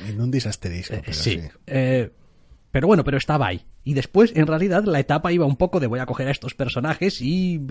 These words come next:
Speaker 2: que no han estado en los Vengadores o que no serían material de Vengadores tradicionalmente
Speaker 1: Y
Speaker 2: y
Speaker 1: el
Speaker 2: van a tener un s-, un sitio".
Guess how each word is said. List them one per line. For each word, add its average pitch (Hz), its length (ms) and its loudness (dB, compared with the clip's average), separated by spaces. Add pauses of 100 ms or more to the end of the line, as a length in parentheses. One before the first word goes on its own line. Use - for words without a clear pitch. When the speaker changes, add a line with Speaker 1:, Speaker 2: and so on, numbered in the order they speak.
Speaker 2:
que 156 440 -2
no 131 360 0
han 131 100 2
estado 147 220 2
en 139 80 4
los 127 120 2
Vengadores 147 680 2
o 120 120 -2
que 107 400 -4 (340)
no 135 320 2
serían 139 420 2
material 127 500 0
de 131 120 2
Vengadores 135 720 4
tradicionalmente 143 760 4
Speaker 1:
Y 208 40 4
Speaker 2:
y - 40 2
Speaker 1:
el - 40 0
Speaker 2:
van 147 200 2
a 139 80 2
tener 135 200 4
un 135 120 4
s-, - 320 -8
un 135 160 4
sitio". - 460 -6